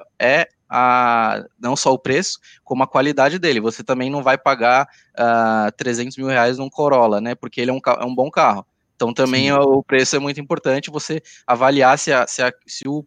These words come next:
Speaker 1: preço praticado daquele, daquele fundo está coerente com os fundamentos.
Speaker 2: Uma, uma dúvida que, de uma conversa que eu já tive, e aí eu vou passar essa, essa bola pra você que já fez muitas vezes isso.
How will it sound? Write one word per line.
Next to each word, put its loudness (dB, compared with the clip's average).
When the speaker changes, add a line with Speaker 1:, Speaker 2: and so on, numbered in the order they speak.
Speaker 1:
preço -6
praticado -2
daquele, -4
daquele -4
fundo -6
está 0
coerente -2
com -10
os -10
fundamentos. -6
Speaker 2:
Uma, 4
uma 2
dúvida 2
que, -8
de -2
uma 0
conversa -2
que -12
eu -2
já -4
tive, -4
e -20
aí -6
eu 0
vou -4
passar -6
essa, -6
essa -10
bola -2
pra -2
você -2
que -6
já -2
fez -2
muitas 0
vezes -4
isso. -14